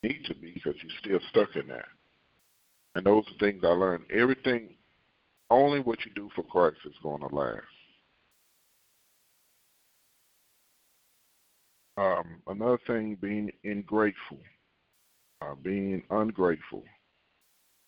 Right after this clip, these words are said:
ingratitude. You have to be grateful. Um, a proud heart say we are good, that we should get what we want. And if we don't, we are justified in our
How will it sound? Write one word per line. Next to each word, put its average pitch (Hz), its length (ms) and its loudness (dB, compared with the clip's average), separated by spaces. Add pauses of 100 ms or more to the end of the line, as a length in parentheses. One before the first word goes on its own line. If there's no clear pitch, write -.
(100)
ingratitude. 92 960 4 (1040)
You 104 100 2
have 117 300 10
to 107 100 2
be 92 160 -4
grateful. 85 580 0 (1160)
Um, 71 500 0 (580)
a 87 60 -2
proud 113 400 12
heart 110 400 6
say 98 160 4
we 90 260 -4
are 85 140 4 (140)
good, 95 340 -2 (520)
that 82 100 -2
we 98 240 -6 (100)
should 90 240 2 (420)
get 107 220 2
what 85 200 0
we 80 140 -4
want. 85 360 0 (240)
And 82 240 -6
if 104 240 2
we 95 180 -4
don't, 98 400 4 (640)
we 95 140 0
are 85 80 0
justified 92 680 0
in 80 220 -6
our 73 240 -2